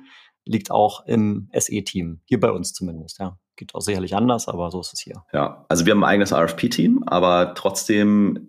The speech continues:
Speaker 2: sind die einzelnen S Es natürlich gefragt, ne? Weil die auch sagen, „Hey, wenn ihr R F Ps kriegt und die ausgefüllt sind, schickt uns das, weil das hilft uns, dann die Datenbank wieder zu aktualisieren.“ Also da gibt's schon sehr viele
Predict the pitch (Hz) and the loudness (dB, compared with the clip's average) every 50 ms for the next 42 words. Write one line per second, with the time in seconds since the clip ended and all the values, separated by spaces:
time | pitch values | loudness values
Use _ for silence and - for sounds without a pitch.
0 | _ _ - 87 80 95 92 92 87 78 80 85 - 107 95 92 85 - - - | _ _ -2 0 2 2 4 4 4 4 4 2 2 2 2 2 2 2 0 0
1 | 78 - - - - - - 87 - - - - - - - 69 78 82 80 - | 0 0 0 -2 -2 0 -2 -4 -4 -4 -6 -8 -4 -2 0 2 2 2 0 -2
2 | - - 82 87 92 87 82 80 80 87 78 73 71 - - 78 76 80 82 87 | -2 0 0 0 2 2 0 0 2 0 0 0 0 0 0 0 0 0 0 0
3 | 85 85 85 85 90 87 87 85 73 76 80 78 - - - 98 95 - - - | 0 2 2 2 2 0 2 2 2 0 0 -2 -4 -4 -4 -2 -2 -4 -4 -2
4 | - 95 92 90 - - - - - - 71 69 76 - - - - - - - | 0 0 2 0 0 -4 -10 -8 -6 -6 -4 -2 0 2 2 2 0 -2 -6 -8
5 | - - 87 82 82 - 87 78 78 - - 98 101 - 95 87 87 - - 90 | -2 0 0 0 0 -2 -2 -2 0 0 -2 -2 -2 0 -2 0 0 0 0 0
6 | 87 87 87 - - 78 73 - - - - 90 87 85 - - - 78 76 - | 0 0 0 -2 -2 -2 -2 -2 -4 -4 -2 -2 -2 -2 0 -2 0 0 0 -2
7 | - - 78 76 76 - 90 98 - - 90 90 87 85 85 85 - 117 117 113 | -2 -2 -2 -2 -2 -2 0 0 0 0 2 2 2 0 0 -2 0 2 2 2
8 | - - - - _ - - - - - - - _ _ _ - - - 82 82 | 0 -2 -6 -18 _ -20 -20 -20 -20 -20 -20 -20 _ _ _ -6 0 0 2 0
9 | - - - - 82 82 82 78 - 90 87 85 87 87 76 82 80 87 85 92 | 0 -2 0 0 2 2 0 0 2 2 4 4 4 4 2 2 2 2 2 2
10 | 92 110 - - - 110 110 113 98 104 104 104 - - 120 107 104 101 101 98 | 0 0 0 2 2 2 2 4 4 4 2 2 2 0 2 4 4 4 4 4
11 | 95 - - _ | 2 -2 -10 _